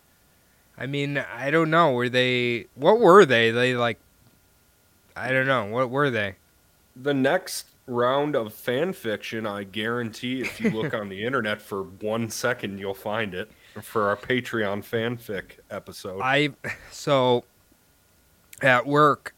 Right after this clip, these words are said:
Speaker 1: the, m-, some of my coworkers wanted me to read some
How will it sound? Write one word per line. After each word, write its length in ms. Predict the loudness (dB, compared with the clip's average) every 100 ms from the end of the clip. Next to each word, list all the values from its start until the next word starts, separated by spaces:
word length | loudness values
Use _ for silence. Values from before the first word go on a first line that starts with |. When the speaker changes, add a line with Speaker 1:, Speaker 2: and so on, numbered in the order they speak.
| -18
Speaker 1:
the, 840 | -12 0 4 4 2 0 -2 -8 -16 _ -18
m-, 220 | -14 -12
some 240 | -6 -4 -2
of 60 |
my 160 | 0 0
coworkers 880 | 4 4 4 0 0 0 -2 -6 -14 _ _ _ _
wanted 300 | 0 2 2
me 200 | 0 -4
to 200 | -4 -6
read 380 | -2 0 -2 -4
some 580 | -8 0 0 0 -6 -12